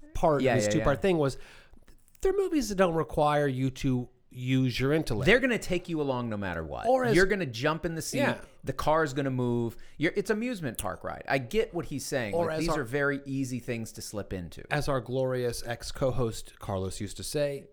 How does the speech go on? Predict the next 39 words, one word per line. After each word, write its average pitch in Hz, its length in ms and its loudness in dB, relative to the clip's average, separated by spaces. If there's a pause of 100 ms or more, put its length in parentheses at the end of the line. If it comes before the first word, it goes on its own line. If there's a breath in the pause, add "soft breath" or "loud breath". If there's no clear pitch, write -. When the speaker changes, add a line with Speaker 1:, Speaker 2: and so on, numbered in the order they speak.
Speaker 1:
you 185 140 -4
smooth 233 480 0
brain 87 400 -4
these. 78 420 -14
Speaker 2:
Yeah, 120 400 4
Speaker 1:
And 170 140 2
there's 190 180 0
Speaker 2:
yeah. 202 80 -2
Speaker 1:
nothing 190 320 0
wrong 190 240 4
with 185 100 0
that. 190 140 2
There 185 140 0
is 175 100 -4
a 180 80 0
place 185 380 0
for 196 100 0
that, 190 180 4
and 175 120 -4
some 185 180 2
of 175 80 2
the 175 80 0
most 170 220 -2 (180)
valuable 214 400 2
entertainment 156 480 0
that 135 60 2
I've 127 100 0
ever 127 180 0
experienced 120 440 -2
on 113 80 -4
the 110 60 -2
big 107 160 -6
screen 104 440 -4
is 127 400 2
that. 101 160 0
Speaker 2:
Sure. 87 240 0 (420 loud breath)
Speaker 1:
But - 280 -4
this - 680 -4
Speaker 2:
Yeah. 87 200 -6